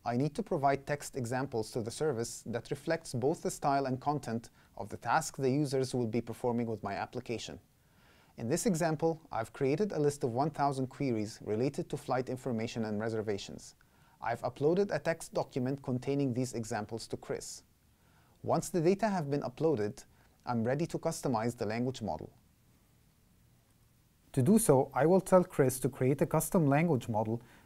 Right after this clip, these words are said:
using the dataset I've uploaded. I will also ask Chris to evaluate the speech recognition performance on my test set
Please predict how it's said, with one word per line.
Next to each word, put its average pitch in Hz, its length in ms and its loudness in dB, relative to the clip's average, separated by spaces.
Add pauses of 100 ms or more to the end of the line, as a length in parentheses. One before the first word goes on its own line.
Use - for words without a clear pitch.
(100)
using 151 320 6
the 170 100 8
dataset 131 560 2
I've 113 140 -2
uploaded. 113 500 -2 (560)
I 113 100 2
will 110 140 2
also 175 400 4
ask 156 240 6
Chris 139 300 2
to 147 80 -2
evaluate 120 600 4
the 123 60 0
speech - 380 -2
recognition 127 480 0
performance 117 640 -2
on 113 140 -2
my 117 120 0
test - 320 -2
set 104 220 -4